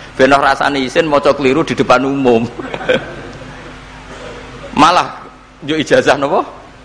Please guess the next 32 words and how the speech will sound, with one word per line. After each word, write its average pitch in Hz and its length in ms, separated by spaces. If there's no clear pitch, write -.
Laduni. 110 440
Jadi 165 520
itu 151 160
pelajaran 147 560
bagi 113 240
saya 101 240
menurut 87 240
saya. 87 200
Jadi 110 520
kata 101 240
Mbah 92 200
Mun, 113 200
eh, 98 160
la'allahum 101 520
yarji'un 98 520
itu, 98 200
la'allahum 98 440
yantahun 98 520
yang 101 200
di 104 80
Quran 98 360
itu, 92 280
eh, 101 120
satu 101 240
kesalahan 90 760
itu 117 160
pasti 98 280
Allah 101 240
itu 120 120
menghendaki 101 560
ada 92 280
apa? 110 120